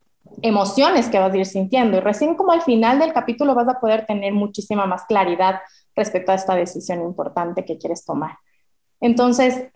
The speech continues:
eh, una de las recomendaciones que yo les doy mucho a mis clientes que son reflectors es que empiecen ellos a traquear su propia relación con la luna, con el ciclo lunar literal de luna nueva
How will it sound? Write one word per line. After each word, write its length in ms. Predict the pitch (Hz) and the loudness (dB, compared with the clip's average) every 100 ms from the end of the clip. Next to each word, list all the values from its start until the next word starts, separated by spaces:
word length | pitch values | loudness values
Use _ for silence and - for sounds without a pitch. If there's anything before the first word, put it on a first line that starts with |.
| - | 2
eh, 260 | 240 240 | 4 6
una 160 | 247 262 | 6 6
de 80 | 262 | 6
las 120 | 233 | 6
recomendaciones 600 | 220 208 202 208 220 226 | 4 2 0 0 0 0
que 80 | 226 | 2
yo 60 | 214 | 2
les 160 | 214 | 2
doy 120 | 214 | 2
mucho 280 | 214 220 226 | 2 2 2
a 40 | 220 | 0
mis 180 | 214 | 0
clientes 360 | 208 208 208 220 | -2 -2 -2 -6
que 80 | 196 | -6
son 200 | 208 202 | -2 0
reflectors 480 | 202 202 196 214 214 | 0 -2 0 0 2
es 140 | 214 | 0
que 80 | 220 | 0
empiecen 420 | 208 226 226 226 | 2 2 2 4
ellos 280 | 220 247 247 | 4 4 2
a 120 | 214 | 0
traquear 360 | 180 175 208 196 | -2 -2 -2 -2
su 240 | - 240 | -2 -2
propia 300 | 233 202 202 | 0 2 2
relación 400 | 190 175 - 185 | 2 0 -2 -4
con 160 | 190 180 | -2 0
la 80 | |
luna, 320 | 175 226 220 - _ _ | 2 2 0 -4 _ _
con 220 | - 202 190 | -4 0 2
el 80 | |
ciclo 360 | 185 - - 240 | 0 -2 2 2
lunar 500 | 208 190 190 220 226 | 2 2 2 2 2
literal 520 | 202 190 190 196 202 | -4 -2 2 2 2
de 100 | 190 | 0
luna 300 | 185 185 180 | -2 -2 -2
nueva 540 | 180 196 214 220 220 | 0 0 4 2 2